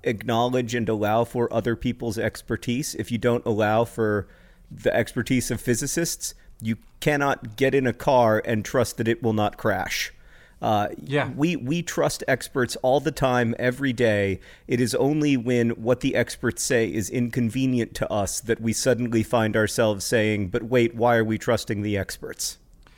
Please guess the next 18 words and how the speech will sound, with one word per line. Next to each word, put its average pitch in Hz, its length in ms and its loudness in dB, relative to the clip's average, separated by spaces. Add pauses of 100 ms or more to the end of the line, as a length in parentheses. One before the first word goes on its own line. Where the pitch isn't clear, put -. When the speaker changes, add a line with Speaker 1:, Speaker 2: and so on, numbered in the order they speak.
(180)
Speaker 2:
Yes, 139 300 -2
wait, 147 180 2
explain 180 380 -2
to 165 140 -6
me, 151 280 0
uh, 131 260 0
exactly 131 480 -4
how 120 420 2
all 120 260 2
data 120 340 -4
is 113 200 -10
collected 113 440 -6
in 107 140 -4
this, 104 320 -8
in 117 140 -8
this 104 160 -8
search. - 440 -8
And 113 300 -8